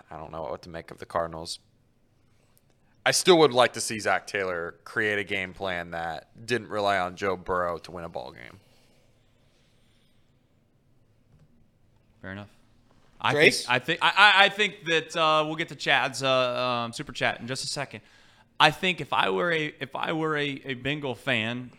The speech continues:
Speaker 2: um, I would much prefer Zac Taylor to, to, to schematically out-scheme somebody, because I think it could tell, it, it could be the next step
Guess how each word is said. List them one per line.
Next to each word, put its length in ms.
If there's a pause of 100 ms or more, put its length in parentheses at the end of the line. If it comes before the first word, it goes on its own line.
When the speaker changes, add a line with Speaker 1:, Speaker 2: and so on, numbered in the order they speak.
(400)
Speaker 2:
um, 460
I 140
would 140
much 320
prefer 380
Zac 360
Taylor 420
to, 380 (100)
to, 400 (1080)
to 120
schematically 800
out-scheme 560
somebody, 440
because 260
I 60
think 240
it 140
could 160
tell, 480 (420)
it, 160
it 140
could 200
be 160
the 160
next 300
step 480